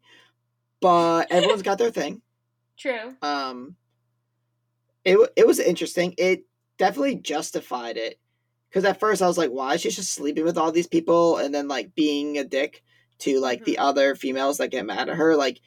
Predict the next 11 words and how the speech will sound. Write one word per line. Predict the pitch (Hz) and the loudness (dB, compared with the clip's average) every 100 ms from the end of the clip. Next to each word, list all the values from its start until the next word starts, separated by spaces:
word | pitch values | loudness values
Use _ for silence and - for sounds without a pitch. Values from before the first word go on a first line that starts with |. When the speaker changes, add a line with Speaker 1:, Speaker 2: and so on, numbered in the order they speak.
| _ _ _ _ _ - | _ _ _ _ _ -8
Speaker 1:
you | 143 165 - | 2 4 6
are | 170 202 214 190 | 6 8 6 4
doing | - 170 170 147 | 4 4 4 2
what | 151 147 | 0 0
they're | 156 135 | -2 -4
saying, | - 160 147 135 123 120 | -4 -2 0 -2 -6 -8
and | 131 | -6
they | 131 | -6
do | 135 180 | -2 0
have, | 180 147 | 0 0
like, | 127 95 | -4 -8